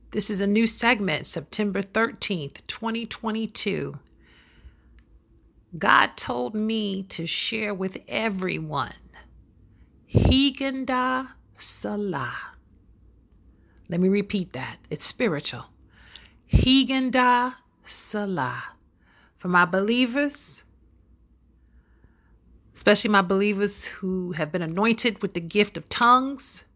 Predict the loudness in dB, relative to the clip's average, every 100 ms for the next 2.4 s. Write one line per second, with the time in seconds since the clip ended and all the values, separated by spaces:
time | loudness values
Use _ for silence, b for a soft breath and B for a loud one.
0 | _ _ _ _ _ _ _ -6 -4 -4
1 | -4 -4 -4 -2 -2 -2 -2 -4 -2 -2
2 | -4 -6 -10 -14